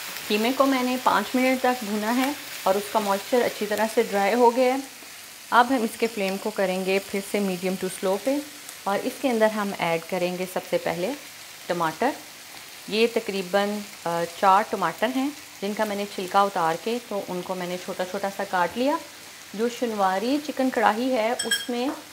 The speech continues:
आप जो, अ, चिकन कढ़ाई है या कीमा कढ़ाई है उसमें आप टमाटरों का इस्तेमाल ज़्यादा करते हैं, उससे इनका taste बहुत मज़े का बनता है।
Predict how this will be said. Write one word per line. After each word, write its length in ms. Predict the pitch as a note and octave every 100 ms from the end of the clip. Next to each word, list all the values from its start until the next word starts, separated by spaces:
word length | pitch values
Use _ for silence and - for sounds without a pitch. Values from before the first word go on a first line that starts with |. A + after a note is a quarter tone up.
| - - - - - - - - - - - - -
आप 220 | F#3+ G3 F#3+ - G3 G3 F#3+ F#3
जो, 300 | G3 F#3 F3+ F3+
अ, 380 | - F3 E3 D#3+ D#3 - - -
चिकन 220 | A3 A#3+
कढ़ाई 320 | A#3 A3 A3 A3
है 340 | G#3+ G3 G3
या 100 | F#3+
कीमा 340 | F#3+ G3 G3+
कढ़ाई 340 | G#3+ G#3 G3 F#3+
है 360 | F#3+ A3 - - - - - -
उसमें 320 | G3+ - A3+
आप 260 | A3+ F#3 F#3 -
टमाटरों 380 | F#3+ F#3 F#3+ B3
का 100 | B3
इस्तेमाल 500 | A3+ - G3+ F#3+ G3
ज़्यादा 400 | F#3+ F3 E3 G#3
करते 340 | - A#3 -
हैं, 260 | A#3+ C4+ C#4
उससे 260 | G3 - G#3
इनका 220 | G3 G3+
taste 560 | G3 F#3 G3 - -
बहुत 260 | E3 F3+ G#3
मज़े 220 | G#3 A3
का 120 | A3+
बनता 300 | A3+ A#3 A3+
है। 100 | C4+